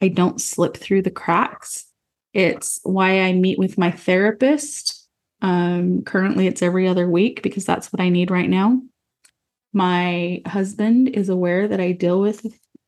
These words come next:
the depression and these things. He knows that it's been really bad, and he checks on me more often during the day right now. I generally have one or two friends that when I'm in this space, I let them know that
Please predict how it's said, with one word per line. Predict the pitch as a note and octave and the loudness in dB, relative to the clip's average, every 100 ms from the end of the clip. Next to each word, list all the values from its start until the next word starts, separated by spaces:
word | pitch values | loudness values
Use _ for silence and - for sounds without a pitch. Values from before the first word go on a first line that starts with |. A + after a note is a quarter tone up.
| _ | _
the | G3 | -2
depression | G3 G3 G3 G#3 A3 | -2 -2 -2 -2 0
and | G#3+ G#3+ | 2 2
these | G#3+ - | 0 0
things. | G#3 A#3 C#4+ | 0 0 0
He | - G3 | 0 2
knows | F3+ E3+ G3+ G3+ | 4 4 2 2
that | F#3+ | 0
it's | F#3 - | 0 -2
been | F3+ F3+ | -2 0
really | F3 F3 F3 | 2 2 2
bad, | F3 F3 G#3 A#3+ | 0 2 2 2
and | F#3+ F#3 | 0 0
he | F#3+ | 0
checks | F3+ F#3 F#3 - | 0 -2 -4 -2
on | F3+ F3+ | -2 0
me | F3+ | 0
more | F3 F3 | 0 2
often | E3 G3 - F3+ | 2 0 -2 -2
during | F3+ F3 E3+ | -2 -2 -2
the | E3 | -2
day | F3 F3 F#3 | -2 -2 -2
right | G3+ G#3+ | -2 -2
now. | A3+ A#3+ C4+ D#4 - _ _ _ _ - - - _ _ _ | -2 0 0 -2 -8 _ _ _ _ -18 -18 -20 _ _ _
I | F#3+ F#3+ F#3 F#3 G3 F#3+ | -2 2 2 4 4 2
generally | F#3 G3 G3 G3 G3 | 0 0 2 0 0
have | F#3+ G3+ F#3+ | 0 -2 0
one | F3+ G3 | 0 0
or | G3 | -2
two | - G3+ | 0 -2
friends | G3+ F3 F#3 A#3 C#4 C4+ | -2 -2 0 2 2 2
that | G3 | -2
when | G3 F#3+ | 0 0
I'm | F#3 | 0
in | E3+ F#3 | 0 0
this | F#3+ F#3 | 0 -4
space, | - F#3+ A#3+ - | -4 0 0 0
I | F3+ | 0
let | F3+ F3 | 0 0
them | F#3+ F3+ F3 | 0 0 2
know | F3 E3+ G3+ A3+ A#3+ A#3 _ - | 2 0 0 0 0 -6 _ -4
that | F#3 F3+ F3+ F3 F3 B3+ | -2 0 0 -2 -6 -12